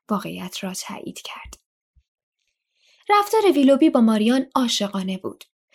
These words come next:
با بقیه اعضای خانواده مانند پسر و برادری مهربان رفتار می‌کرد. بیشتر وقتش را با آنان می‌گذراند.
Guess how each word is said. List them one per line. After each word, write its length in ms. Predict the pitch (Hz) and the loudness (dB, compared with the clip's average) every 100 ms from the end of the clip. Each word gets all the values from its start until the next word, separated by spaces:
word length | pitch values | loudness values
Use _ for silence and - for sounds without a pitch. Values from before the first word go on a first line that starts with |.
| - _ | -20 _
با 100 | 320 | 2
بقیه 520 | 320 311 311 311 330 | 2 2 2 4 4
اعضای 380 | 226 220 220 214 | 4 2 0 0
خانواده 680 | - 220 196 190 190 226 240 | -2 -4 -2 -2 -4 0 0
مانند 380 | 214 220 226 | 2 0 0
پسر 500 | 233 - 220 - 262 247 | -2 -2 -2 0 0 0
و 80 | 208 | -2
برادری 520 | 190 190 190 214 226 | -2 -4 -2 0 0
مهربان 580 | 208 196 208 185 190 185 | 0 -4 -8 -6 -8 -8
رفتار 380 | 185 - 202 | -14 -14 -14
می‌کرد. 480 | 196 190 196 202 - _ _ _ - - _ | -14 -16 -14 -16 -18 _ _ _ -20 -20 _
بیشتر 400 | 349 349 349 330 277 | 4 4 4 4 4
وقتش 440 | 277 - 262 - | 2 2 0 0
را 80 | 247 | 0
با 140 | 214 | 0
آنان 340 | - 202 196 202 | -2 -2 -2 -2
می‌گذراند. 720 | 190 - 190 185 185 208 - | -4 -6 -10 -8 -10 -12 -16